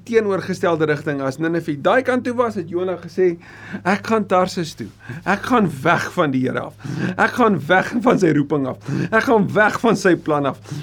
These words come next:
Presies in die teenoorgestelde rigting. En die ironie is hierdie woorde, hy het weg van die Here af gegaan. Want dit kan tog nie. Die Here wat oral is, kan tog nie, verstaan,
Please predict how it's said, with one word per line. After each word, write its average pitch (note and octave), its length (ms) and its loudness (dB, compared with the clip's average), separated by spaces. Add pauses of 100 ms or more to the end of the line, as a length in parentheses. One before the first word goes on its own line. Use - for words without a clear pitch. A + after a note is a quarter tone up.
(140)
Presies A3+ 500 2
in G3+ 100 -6
die G3 120 0
teenoorgestelde F#3+ 760 -2
rigting. D3+ 360 -2
En D#3 160 -2
die D#3 140 -6
ironie C#3+ 800 0
is - 300 -6
hierdie E3 360 -2
woorde, C3 480 0 (580)
hy - 80 0
het A#2+ 200 -2
weg F3+ 280 2
van E3+ 180 -2
die C#3 180 0
Here C#3 140 2
af C3 200 -4
gegaan. - 540 -8 (880)
Want D3 160 -2
dit D3+ 180 -4
kan C#4+ 280 -2
tog D#3 240 -2
nie. F2+ 200 -8 (640)
Die F#3 200 2
Here A3+ 160 4
wat G#3 160 -2
oral G#3+ 260 0
is, G3+ 160 -4
kan B3 280 -2
tog G#3+ 180 0
nie, G#3+ 200 -2 (640)
verstaan, G3 440 -2